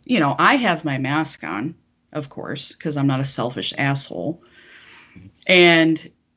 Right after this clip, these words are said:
he said in front of an entire store full of people that, um, "Bitch, you should watch your back," um, and threatened to rape me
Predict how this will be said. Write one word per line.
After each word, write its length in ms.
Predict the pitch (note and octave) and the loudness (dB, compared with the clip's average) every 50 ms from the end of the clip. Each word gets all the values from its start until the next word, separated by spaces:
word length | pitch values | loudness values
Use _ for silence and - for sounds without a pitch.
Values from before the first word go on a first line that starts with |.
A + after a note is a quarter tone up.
| _ _ _ _ _ _ _ _ | _ _ _ _ _ _ _ _
he 520 | - - - F#3 F#3 F3+ F3 F3 F3 F3 - _ _ _ _ _ _ | -20 -14 -12 -10 -6 -4 -4 -4 -6 -8 -12 _ _ _ _ _ _
said 340 | - - F3+ F3 F3 F3 F3 | -8 -2 0 0 0 0 -2
in 180 | E3+ D#3 D#3+ | -4 -8 -8
front 240 | E3+ - E3 D#3 D#3 | -6 -4 -2 -2 -2
of 100 | D3+ D3 | -2 -2
an 80 | D3+ D3 | -2 -2
entire 640 | D3 D3+ D3+ - - E3+ F3 F3 F3 E3+ E3+ E3 | -2 -4 -4 -2 -2 0 0 0 0 -2 -4 -6
store 360 | E3 - - - F3+ E3 D#3+ D#3 | -10 -12 -12 -8 -6 -6 -6 -8
full 200 | C#3 - D#3+ D3+ | -10 -8 -8 -8
of 80 | D3+ D3+ | -8 -8
people 440 | - F#3+ F#3+ F#3+ - F3 E3 D#3+ | -8 -10 -10 -6 -4 -4 -4 -4
that, 420 | D3+ D#3+ D#3 D#3 D#3 D#3 - - - _ - - - - - _ _ _ - | -2 -2 0 0 0 0 -2 -4 -10 _ -20 -20 -20 -20 -20 _ _ _ -4
um, 540 | D#3+ D#3 D3+ D3 C#3+ C#3 C#3+ D3 D3+ D3 - _ _ _ _ _ - - - _ - _ _ - _ _ _ _ - | -2 0 0 0 0 -2 -2 -4 -6 -10 -14 _ _ _ _ _ -12 -12 -12 _ -20 _ _ -20 _ _ _ _ 0
"Bitch, 280 | F3 E3+ E3+ - - E3 | 0 0 0 -2 -4 -2
you 120 | E3+ F3 | -2 -2
should 280 | F3 - - E3 E3+ F3 | -2 -2 -4 -6 -4 -2
watch 340 | D#3+ D#3 D#3+ D#3+ D#3+ - | 0 0 0 0 0 -4
your 140 | - C#3+ D3+ | -4 -4 -6
back," 720 | - - D#3 D#3+ E3 D#3+ D3+ C#3+ D3 D3 - - - - _ _ _ _ _ _ _ _ _ _ _ _ - | -2 0 0 2 4 4 2 2 0 -2 -8 -16 -20 -20 _ _ _ _ _ _ _ _ _ _ _ _ -2
um, 540 | D#3+ D#3 D3 D3+ C#3+ C#3 C#3 C#3 C3+ C3+ - - | 0 0 0 0 0 0 0 0 0 -2 -2 0
and 400 | E3 D#3+ D3 C#3+ D3 D3+ D3 C#3 | 0 2 4 4 4 2 2 0
threatened 400 | - - - F3 E3 - F3 F3 | -8 -2 0 0 2 2 2 0
to 80 | F3+ F3+ | 0 -2
rape 260 | F#3 G3 A3+ - _ | -4 -4 -6 -6 _
me 280 | - G#2+ F#2+ C#3 - | -6 -4 -4 -6 -8